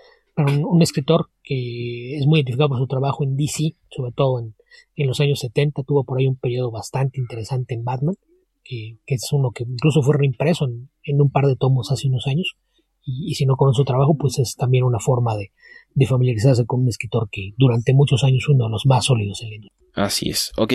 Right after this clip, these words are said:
Speaker 2: Beto, creo que eso es todo lo que tengo para comentar esta semana. Leí un par más,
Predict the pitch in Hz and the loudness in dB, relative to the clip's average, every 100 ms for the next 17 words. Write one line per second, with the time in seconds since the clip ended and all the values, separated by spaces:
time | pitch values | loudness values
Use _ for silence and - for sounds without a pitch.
0 | 123 117 - - - 175 180 170 139 _ | 2 2 0 -4 -2 0 2 0 -2 _
1 | 143 147 147 139 135 131 127 123 117 117 | 4 6 6 6 4 4 2 2 2 2
2 | 117 117 110 107 104 101 - 110 104 98 | 2 2 4 2 2 -2 0 0 2 -2
3 | - - - 92 92 92 98 113 147 156 | -4 -4 -2 -2 -2 0 0 2 2 2
4 | 151 156 147 | 0 0 -2